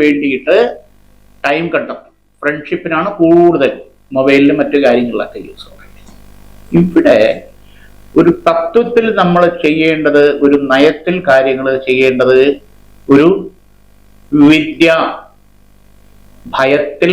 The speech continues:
നമ്മൾ ചെയ്യേണ്ടത്. ഒന്ന് വിദ്യാഭയം എന്ന് പറയുമ്പോൾ ഗുരു ഭയം അല്ലെങ്കിൽ ദൈവഭയം ഉണ്ടാകും. ഇത് അവരിലേക്ക് പകർന്നു കൊടുക്കണതാണ്.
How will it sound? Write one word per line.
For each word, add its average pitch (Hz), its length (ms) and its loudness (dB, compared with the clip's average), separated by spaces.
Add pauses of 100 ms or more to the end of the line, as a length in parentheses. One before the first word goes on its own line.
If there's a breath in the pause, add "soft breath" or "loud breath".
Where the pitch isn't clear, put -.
(120)
നമ്മൾ 123 180 -2 (100)
ചെയ്യേണ്ടത്. 95 320 -14 (260)
ഒന്ന് 98 140 -6 (100)
വിദ്യാഭയം 156 480 0
എന്ന് 175 120 0
പറയുമ്പോൾ 180 380 0
ഗുരു 175 160 4 (180)
ഭയം 143 320 2
അല്ലെങ്കിൽ 139 420 0
ദൈവഭയം 123 580 -2
ഉണ്ടാകും. - 360 -20 (880 loud breath)
ഇത് 214 160 4
അവരിലേക്ക് 208 520 0 (100)
പകർന്നു 165 340 -2
കൊടുക്കണതാണ്. 131 320 -10